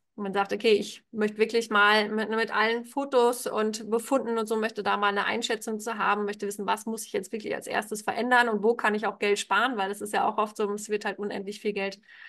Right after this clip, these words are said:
irgendwo rausgeschmissen für, ähm, ja, Behandlungen, Therapien, Futtermittel, die halt wirklich, die man sich echt einfach sparen kann. <laughs> Also es ist,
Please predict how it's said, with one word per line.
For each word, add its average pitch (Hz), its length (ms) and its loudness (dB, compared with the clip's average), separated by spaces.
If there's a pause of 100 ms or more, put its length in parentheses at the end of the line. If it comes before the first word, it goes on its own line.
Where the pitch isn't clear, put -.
(180)
irgendwo 220 240 0
rausgeschmissen 226 760 0
für, 214 340 -2 (580)
ähm, 208 460 4
ja, 202 120 2
Behandlungen, 226 720 2
Therapien, 220 560 -2
Futtermittel, 214 560 0
die 214 180 -2
halt 208 280 0 (120)
wirklich, 214 440 2
die 214 120 -4
man 202 180 0
sich 202 180 -10
echt - 380 -10
einfach 196 220 -2
sparen - 300 -6
kann. - 200 -4
<laughs> 233 180 2
Also 233 60 2
es 226 140 0
ist, 214 200 -12